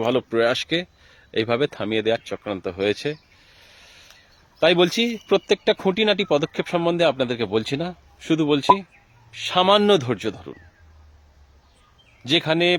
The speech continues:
পৌঁছে গিয়ে যে ধরনের আর্থিক মানোন্নয়নের জন্য যে দাবি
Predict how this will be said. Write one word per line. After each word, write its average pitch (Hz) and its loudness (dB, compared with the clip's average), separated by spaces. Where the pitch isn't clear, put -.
পৌঁছে 160 0
গিয়ে 160 2
যে 151 2
ধরনের 131 0
আর্থিক 131 -4
মানোন্নয়নের 123 2
জন্য 131 -2
যে 180 8
দাবি 160 2